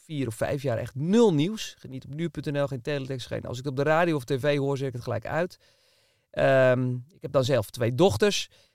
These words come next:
Ja, die probeer ik echt zo min mogelijk op, die zitten eigenlijk niet op social media. Ik probeer zo min mogelijk op devices. Iedereen die uit de techsector komt,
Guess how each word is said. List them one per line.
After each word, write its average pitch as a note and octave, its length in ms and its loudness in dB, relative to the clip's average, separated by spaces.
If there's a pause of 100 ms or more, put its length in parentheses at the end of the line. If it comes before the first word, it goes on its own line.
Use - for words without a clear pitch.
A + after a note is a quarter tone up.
Ja, A#2 160 -4
die A2 140 -6
probeer B2 280 -2
ik A#2 80 -4
echt C3+ 160 -6
zo - 100 -2
min D#3 280 2
mogelijk D#3+ 440 2
op, D3 140 -6
die C3+ 200 -8
zitten C#3 180 0
eigenlijk D#3 260 0
niet - 20 -10
op E3 200 -2
social C#3+ 260 0
media. B2+ 440 0
Ik - 120 -12
probeer A#2 280 -10
zo A#2+ 120 -16
min C#3+ 260 -4
mogelijk D#3+ 240 2
op B2 100 -6
devices. A#2+ 600 -2
Iedereen F#3+ 500 6
die D#3 240 -2
uit C3+ 140 0
de B2+ 80 -10
techsector C3+ 520 -4
komt, D#3+ 340 -2